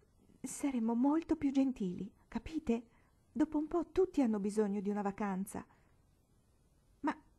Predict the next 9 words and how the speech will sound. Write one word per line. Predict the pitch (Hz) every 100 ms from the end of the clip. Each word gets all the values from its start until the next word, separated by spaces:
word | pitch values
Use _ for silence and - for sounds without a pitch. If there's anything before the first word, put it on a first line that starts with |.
| - - _
cosa | - 403
intendete | 302 220 202 196 214 202
per | 185 175
prenderlo | 202 202 190 180
noi?», | 180 180 170 175 - _ _ _ -
chiese | 196 208 208
la | 165
signora | 151 165 165 156
Arbuthnot. | 151 165 - 165 -